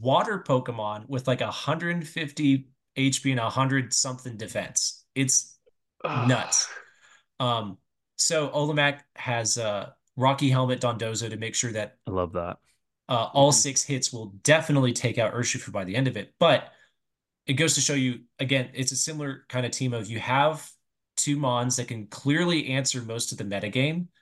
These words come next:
Speaker 1: So, like, a Lando Eye on another team or a Latias on another team. Here it's Glimmora plus Ogerpon. And then you have the rest of the team that's designed to either counter the checks or to counter game plans that are going on.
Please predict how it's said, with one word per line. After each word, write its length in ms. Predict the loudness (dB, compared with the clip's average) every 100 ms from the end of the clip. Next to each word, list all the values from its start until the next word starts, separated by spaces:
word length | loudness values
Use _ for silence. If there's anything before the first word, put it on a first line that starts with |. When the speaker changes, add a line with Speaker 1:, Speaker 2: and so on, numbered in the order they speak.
| -6
Speaker 1:
So, 160 | 0
like, 140 | 0 0
a 40 |
Lando 360 | 2 4 4 2
Eye 240 | 2 0
on 80 | -2
another 260 | -4 -6
team 220 | -4 -4 -4
or 40 |
a 60 | 0
Latias 480 | 0 2 0 -2
on 40 | -4
another 200 | -8 -8
team. 260 | -8 -8
Here 220 | 0 2 4
it's 240 | 2 0
Glimmora 500 | 0 -2 0 0 0
plus 220 | 0 -2
Ogerpon. 640 | -2 -4 -4 -6 -6 -4 -6 -8 -20 -20 _ _ _ _ _ _ 2
And 100 | 6
then 100 | 8
you 100 | 6
have 300 | 6 2 -2
the 120 | -4
rest 280 | 4 4 6
of 60 | 2
the 60 |
team 200 | 2 2
that's 180 | 2 0
designed 640 | -2 -4 -2 -2 0 -2
to 80 | -6 -6
either 420 | -4 -4 -8 -12 _ _ _ _ _ _ _ -4
counter 280 | 4 6 6
the 100 | 6
checks 460 | 4 2 2 0 0
or 140 | 0
to 80 | 0
counter 560 | -4 -2 0 -2 -4 -10 _ _ -8 -4
game 300 | 2 2 2
plans 220 | -2 -2
that 80 | -2
are 60 | -2
going 300 | -2 -4 -6
on. 200 | -10